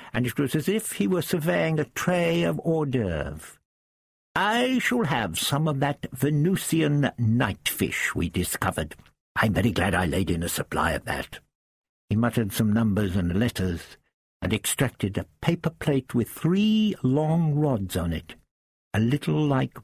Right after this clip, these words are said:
breadsticks. I asked him how the machine worked and how I was able to taste the eggs separately from the bacon.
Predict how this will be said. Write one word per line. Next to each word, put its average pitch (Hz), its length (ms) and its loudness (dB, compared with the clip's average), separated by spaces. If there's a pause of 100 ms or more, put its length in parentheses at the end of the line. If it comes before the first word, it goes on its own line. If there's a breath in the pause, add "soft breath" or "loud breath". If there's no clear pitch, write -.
breadsticks. - 800 -4 (880)
I - 100 -2
asked 95 320 0
him 104 80 0
how 120 140 2
the 131 80 2
machine 143 440 2
worked 175 380 -2
and 95 160 -2 (320 loud breath)
how 131 160 2
I 139 120 2
was 147 160 2
able 156 220 2
to 143 100 0
taste - 360 0
the 170 140 0
eggs 170 280 0
separately 175 580 0
from 175 180 0
the 165 60 2
bacon. 156 520 -2